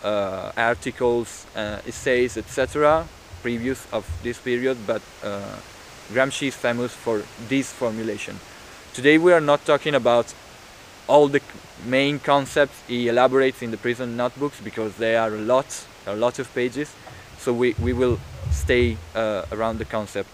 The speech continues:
of, of hegemony. And we have to clarify one thing. Uh, it's not that Gramsci, uh, invents the term. Uh, the term is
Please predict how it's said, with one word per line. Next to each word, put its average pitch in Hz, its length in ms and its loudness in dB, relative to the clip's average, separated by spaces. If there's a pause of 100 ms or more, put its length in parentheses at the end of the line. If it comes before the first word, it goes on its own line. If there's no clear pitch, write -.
(120)
of, 101 180 -6 (300)
of 104 140 -6
hegemony. 98 460 -8 (2000)
And 107 460 -8 (2500)
we 139 140 2
have 175 160 6
to 180 120 -10
clarify 143 500 6
one 135 200 4
thing. 107 300 -6 (180)
Uh, 110 480 2 (160)
it's 123 140 -6
not 147 260 2
that 143 160 4 (300)
Gramsci, 127 760 -2 (140)
uh, 107 520 -2
invents 123 520 -2
the 113 120 -4
term. 143 400 4 (540)
Uh, 113 300 4
the 110 120 -4
term 135 280 2
is 135 280 -4